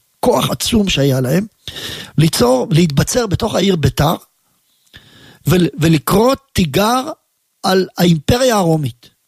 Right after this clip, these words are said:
בכך שהם רצו לה-, להוציא אותה מארץ ישראל,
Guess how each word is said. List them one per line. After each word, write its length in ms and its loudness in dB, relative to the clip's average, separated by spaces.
בכך 400 0
שהם 300 -2
רצו 580 2
לה-, 400 4
להוציא 480 2
אותה 180 -4
מארץ 340 -4
ישראל, 500 -2